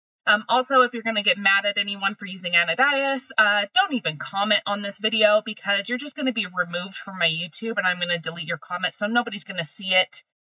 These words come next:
Um, like I've said in other videos, not everybody can afford to just give thousands of dollars to E A. <laughs> Like, no, it's just not realistic.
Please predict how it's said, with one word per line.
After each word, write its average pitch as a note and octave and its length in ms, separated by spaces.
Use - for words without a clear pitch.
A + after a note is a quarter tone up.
Um, F#3 240
like F3+ 180
I've F3 80
said F3+ 200
in F3 100
other F3+ 220
videos, F3 400
not G3+ 160
everybody G#3 400
can G#3 180
afford G#3 520
to G#3 200
just F3+ 440
give D4 140
thousands A#3+ 420
of G3+ 100
dollars G3+ 380
to A#3 100
E F#3 240
A. G3+ 600
<laughs> - 20
Like, F#3 240
no, G3 160
it's G#3+ 220
just G#3 180
not G3 180
realistic. - 640